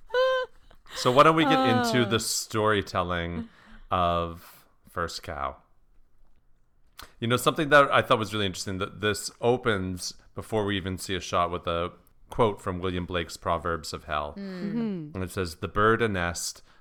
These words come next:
Speaker 1: the spider a web, man friendship."
Speaker 3: Mm.
Speaker 1: And I thought that was really interesting because,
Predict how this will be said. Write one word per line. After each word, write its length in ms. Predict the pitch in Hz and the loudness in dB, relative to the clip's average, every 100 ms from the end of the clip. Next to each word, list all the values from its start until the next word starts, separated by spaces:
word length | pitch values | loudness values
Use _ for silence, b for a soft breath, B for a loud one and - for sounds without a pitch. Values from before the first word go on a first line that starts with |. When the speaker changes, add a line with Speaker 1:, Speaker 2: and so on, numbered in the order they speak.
| - | -10
Speaker 1:
the 100 | 101 | -6
spider 540 | - - 85 87 90 | -4 0 0 2 0
a 120 | 95 | 0
web, 420 | 85 82 80 82 78 b b - | -4 -4 -6 -8 -10 b b -12
man 400 | 87 85 85 82 | -6 -4 -4 -8
friendship." 720 | - 90 87 85 - - - - b b b - | -6 -6 -6 -8 -12 -14 -16 -20 b b b -12
Speaker 3:
Mm. 120 | 185 | -6
Speaker 1:
And 680 | 90 90 90 90 90 87 - - B B B B | -2 -2 -2 -4 -6 -8 -12 -18 B B B B
I 800 | 107 113 131 139 143 139 139 143 - _ _ _ - | 2 4 2 0 -4 -4 -6 -8 -12 _ _ _ 2
thought 200 | 123 - | 2 2
that 120 | 151 | -2
was 200 | 156 104 | -2 -4
really 280 | 110 120 123 | -4 -2 -4
interesting 580 | 120 135 139 - 80 78 | -8 -8 -10 -8 -10 -10
because, 760 | 80 - 101 98 95 90 - | -12 -8 0 0 0 -4 -10